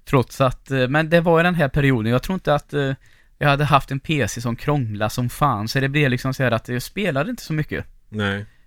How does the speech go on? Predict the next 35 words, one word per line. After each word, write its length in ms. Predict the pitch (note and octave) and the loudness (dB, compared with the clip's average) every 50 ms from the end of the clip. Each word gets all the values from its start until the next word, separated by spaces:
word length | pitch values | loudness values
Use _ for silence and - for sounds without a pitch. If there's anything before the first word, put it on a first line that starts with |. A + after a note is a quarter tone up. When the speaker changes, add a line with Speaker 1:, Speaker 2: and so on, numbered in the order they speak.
| - | -18
Speaker 1:
Jag 100 | - - | -12 -4
kom 180 | - E3 E3 D#3 | -2 0 2 2
ur 140 | C#3 C3+ C#3+ | 2 2 2
det 100 | F#3+ G#3 | 2 0
där, 120 | G3+ D#3 C#3 | 0 2 4
där 200 | C3 A#2+ A2+ A2+ | 4 4 4 4
i, 440 | A2 A2 A2+ A2+ A2+ A2+ A#2 A#2+ | 2 0 0 -2 -2 -2 -2 -2
i 220 | A#2+ A#2 A2+ A#2 B2 | -2 -2 -2 -4 -2
något 260 | B2+ A#2+ A#2+ A2 - | 2 2 2 2 2
år, 280 | G#2+ F2 D#2+ F#2+ - - | 0 -2 -2 -4 -6 -8
hit 280 | - - A2+ G#2 - A2 | -4 -4 -4 -4 -2 -4
och 60 | G2 | -4
dit, 200 | G2 F2 - G#2+ | -4 -4 -4 -2
eller 120 | G#2 G#2 | -2 0
ett 140 | G#2 F#2+ - | -2 -2 -2
par 220 | - G#2+ G2 F#2+ | -2 -2 -2 -2
år 120 | G2 F2 F2 | -2 -6 -6
kanske. 380 | - - F#2 F2 - D#2 - - - | -4 -6 -6 -4 -6 -8 -8 -10 -6
Speaker 2:
Mm. 400 | G#2+ G#2 G#2 G2+ G2+ G2+ A2 A#2 - - - - | -4 -2 0 0 0 -2 -4 -6 -10 -16 -14 -8
Speaker 1:
Ehm, 840 | - A#2 A2+ A2+ A2+ A2 G#2+ G#2 G#2 G#2+ G#2 G#2+ G#2 G#2 G#2+ G#2+ - _ _ _ _ _ _ _ _ _ _ _ _ _ - - _ _ | -4 -2 0 0 0 0 0 0 -2 -2 -4 -6 -6 -8 -10 -10 -12 _ _ _ _ _ _ _ _ _ _ _ _ _ -20 -20 _ _
så 160 | - - C#3 | -6 0 2
just 320 | C#3 C3 A#2+ - - - - | 2 2 2 -2 -8 -10 -4
San 280 | - D3 C3+ B2+ C3 | 0 2 2 2 2
Andreas 800 | C3 B2+ B2 B2+ C3 A#2+ G#2+ A2 B2+ B2+ - - - - - - _ _ _ _ _ _ | 0 2 4 4 4 6 6 4 4 2 0 -8 -16 -16 -20 -20 _ _ _ _ _ _
missade 580 | _ - C3 D#3+ E3 - - - G#2+ F#2+ G2 A2+ | _ -4 -2 -2 -2 -2 -2 -2 -2 0 0 0
jag, 180 | C#3+ D#3+ - | 0 0 -2
får 80 | - D3+ | -2 -2
man 140 | D3+ D3 D3 | -2 0 2
väl 120 | D3+ D3 | 2 2
ändå 180 | D3 B2 A2 G#2 | 2 0 0 -2
säga. 240 | - A#2+ G2+ E2 - - - | -2 -2 -2 -2 -4 -8 -10
Speaker 2:
Mm. 360 | A2+ A2 G#2 G2+ G2+ G2+ A2 - _ _ _ _ _ _ _ _ _ _ _ _ _ _ - - - - _ _ _ _ _ _ _ _ - | -8 -8 -6 -6 -8 -10 -12 -14 _ _ _ _ _ _ _ _ _ _ _ _ _ _ -20 -20 -20 -20 _ _ _ _ _ _ _ _ -20
Det 640 | A2 G2+ F#2+ A2 A2 A2+ A#2 A#2 B2 A#2+ A#2 G#2 G2+ | -12 -2 2 2 4 4 4 0 -2 -2 -4 -8 -10
var 360 | G#2+ G#2 G2+ G2+ F#2 E2 D#2 D2+ | -14 -16 -14 -14 -12 -12 -14 -16
ju 340 | D#2+ D#2 D#2 D#2 C#2+ - | -18 -18 -18 -18 -18 -20